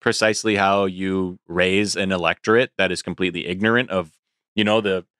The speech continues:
oppressive forces at work. So when they are old enough to go to the ballot box,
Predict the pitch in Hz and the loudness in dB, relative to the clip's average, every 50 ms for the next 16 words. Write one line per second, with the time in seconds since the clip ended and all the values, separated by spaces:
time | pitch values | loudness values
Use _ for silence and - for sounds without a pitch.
0 | _ _ - 107 - 117 113 - - 117 98 - 104 104 123 131 160 135 131 123 | _ _ -6 -4 -2 -2 -2 0 -2 -4 -2 0 0 0 0 2 0 2 2 2
1 | 85 92 101 120 170 247 - - - - 143 123 117 113 110 117 113 113 113 110 | 2 2 2 2 0 0 -2 -4 -2 2 2 4 4 2 2 0 0 2 2 2
2 | 107 107 104 101 101 101 110 123 135 139 139 135 143 - - 120 104 120 127 120 | 2 2 2 4 4 4 4 2 2 2 0 0 0 0 0 0 2 2 2 2
3 | 107 98 85 101 135 214 214 127 101 - 107 107 127 165 - - - | 0 -2 0 2 2 2 0 -2 -2 0 2 2 2 0 -2 -10 -20